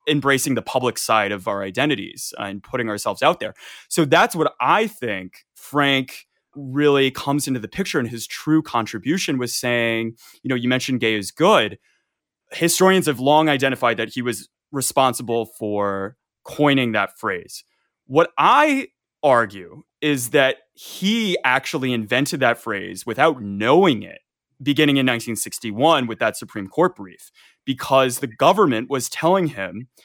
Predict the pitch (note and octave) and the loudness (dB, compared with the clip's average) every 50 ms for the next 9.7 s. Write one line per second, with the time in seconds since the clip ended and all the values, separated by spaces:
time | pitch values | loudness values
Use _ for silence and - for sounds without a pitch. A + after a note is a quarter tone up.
0 | _ _ - B2 A#2+ - - C3+ D3 E3 G3+ G#3 D#3 B2+ A2+ A2+ A2+ A2 A2+ A2+ | _ _ -6 -6 -6 -4 -2 0 2 4 4 4 4 2 2 0 0 -2 -4 -4
1 | A2 A2 A2+ - - D3+ - D3 C3+ C3+ C3 C3 C3+ - - G2+ - - F#2+ F#2 | -2 -2 -2 -2 -4 -6 -4 -2 -2 -2 -2 -2 -4 -6 -8 -10 -12 -12 -12 -12
2 | F#2 - G2+ B2+ - - _ _ _ _ _ _ - D#3+ D3 D3+ D3+ D3+ D3 C#3 | -10 -12 -12 -14 -14 -20 _ _ _ _ _ _ -4 0 2 4 4 4 4 4
3 | B2+ - - C#3 - - A#2+ A#2+ A2+ A2 A2 G#2+ A2 - _ _ - B2+ A2+ G#2+ | 2 0 -2 -6 -4 -2 -2 0 0 0 -2 -4 -6 -8 _ _ -8 -6 -2 -2
4 | G#2+ G#2 G2 F2+ - - _ _ _ _ _ _ _ - - - C#3+ C3+ C3+ E3 | 0 0 -2 -4 -6 -12 _ _ _ _ _ _ _ -8 -2 -2 0 0 2 0
5 | F#3 F3+ - C#3+ C3 B2 A#2 A2 A2 G#2+ B2+ - _ _ _ _ _ _ _ _ | 0 0 0 2 4 4 4 4 2 0 -2 -10 _ _ _ _ _ _ _ _
6 | _ - C#3+ E3 F#3+ A3 G3 F3 D3+ D3 D3 C#3 D#3+ B2+ - - B2+ B2 A#2+ A#2 | _ 0 2 2 2 2 2 2 2 2 2 0 -2 -6 -6 -2 0 0 0 0
7 | B2 A#2 - A2+ G#2+ A2+ G#2+ - A#2+ A2+ A2 G2+ G#2+ G#2 - A#2 G#2+ G#2 G2+ G#2+ | -2 -2 0 0 0 0 -2 -4 -4 -4 -4 -4 -4 -6 -6 -4 -4 -4 -4 -6
8 | - - G#2 G2+ F#2+ F#2+ F#2 G2 - - A#2 A#2 A2 A#2 A2+ A2+ B2 A#2+ A2+ A2 | -8 -10 -12 -12 -10 -10 -10 -8 -4 -2 0 0 0 0 -4 -4 -4 -4 -2 0
9 | A2 A2+ - - D3 D#3 F3+ F#3 C#3 A#2 A2+ A2+ B2 | -2 -2 -2 2 4 4 6 6 4 2 0 -4 -6